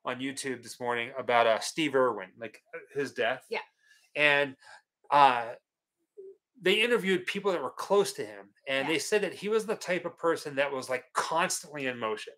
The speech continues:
Speaker 1: He
Speaker 2: Yeah.
Speaker 1: never stopped.
Speaker 2: That's you.
Speaker 1: And it wasn't like he was hyper all the time. It was just, he, he just, he was constantly on.
Speaker 2: Energizer Bunny.
Speaker 1: And that, I, I, I feel like that's me. It's, like, the same kinda, kinda person.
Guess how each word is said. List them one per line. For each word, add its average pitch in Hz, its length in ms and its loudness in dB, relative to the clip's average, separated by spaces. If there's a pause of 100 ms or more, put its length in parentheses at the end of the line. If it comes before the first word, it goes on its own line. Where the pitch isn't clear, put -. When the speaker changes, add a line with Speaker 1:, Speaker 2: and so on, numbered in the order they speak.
Speaker 1:
He 160 140 -8
Speaker 2:
Yeah. 160 140 4
Speaker 1:
never 170 140 2
stopped. - 500 0
Speaker 2:
That's 214 280 4
you. 180 140 -12 (220)
Speaker 1:
And 156 120 4
it 180 80 6
wasn't 202 240 6
like 220 120 4
he 220 120 -2
was 190 140 0
hyper 262 420 4
all 156 80 6
the 139 80 0
time. 135 280 -4
It 160 40 -2
was 143 100 -2
just, 160 220 -2
he, 185 280 -2
he 147 180 -10
just, - 340 -6
he 160 160 -14
was - 240 -16 (120)
constantly 190 840 4
on. 135 500 0 (320)
Speaker 2:
Energizer 359 520 6
Bunny. 370 380 2
Speaker 1:
And 160 120 2
that, 160 180 4
I, 165 260 4
I, 156 180 2
I 139 40 -6
feel 233 160 0
like 220 160 2
that's 185 240 0
me. 185 180 2
It's, 113 160 -4
like, 151 120 -8
the 151 60 -12
same 156 400 -4
kinda, 135 480 0 (460)
kinda 147 200 -4
person. - 520 -2